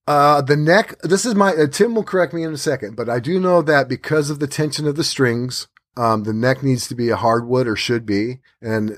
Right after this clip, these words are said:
like, real guitars actually have a truss rod, but I'm making a three string guitar, cigar box guitar. So if I just use something hard like oak,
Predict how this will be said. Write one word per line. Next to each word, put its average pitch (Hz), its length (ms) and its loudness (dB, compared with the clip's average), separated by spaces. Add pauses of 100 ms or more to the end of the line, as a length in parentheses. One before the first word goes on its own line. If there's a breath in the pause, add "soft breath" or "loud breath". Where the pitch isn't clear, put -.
like, 110 260 -4
real 147 180 4
guitars 135 400 0
actually 117 260 -2
have 110 120 0
a 113 120 -2
truss - 400 -2
rod, 101 440 0 (320 soft breath)
but 117 100 -2
I'm 147 160 2
making 147 320 0
a 113 60 0
three 143 300 -4
string 131 580 -2
guitar, 156 540 -4 (360)
cigar 151 400 2
box 104 340 0
guitar. 98 460 -4
So 110 260 -6
if 101 140 -8
I 110 220 -2
just 135 360 -6
use 135 220 -2
something 117 540 -6
hard 113 340 -2
like 101 260 -4
oak, 113 380 -4